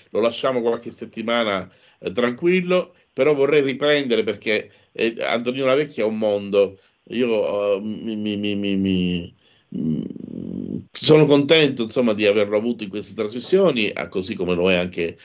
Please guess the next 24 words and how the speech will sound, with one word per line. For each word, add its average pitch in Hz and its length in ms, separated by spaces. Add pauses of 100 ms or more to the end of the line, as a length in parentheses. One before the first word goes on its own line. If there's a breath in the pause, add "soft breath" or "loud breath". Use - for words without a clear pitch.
(240 soft breath)
Antonino, 95 520
il 92 60
nostro 98 260
Antonino 98 360
Danna, 131 580 (180 soft breath)
però 139 140
credo 143 200
che 127 120
sia 123 160
desiderio 117 440
di 131 80
entrambe 107 540
di 110 180
riaverlo 113 720
proprio 113 240
per 107 400 (280 soft breath)
farci 113 320
raccontare 113 480
da 113 100
lui, 107 500 (260 soft breath)
eh, 92 500
altre - 1160
situazioni, 127 840
pensieri 101 840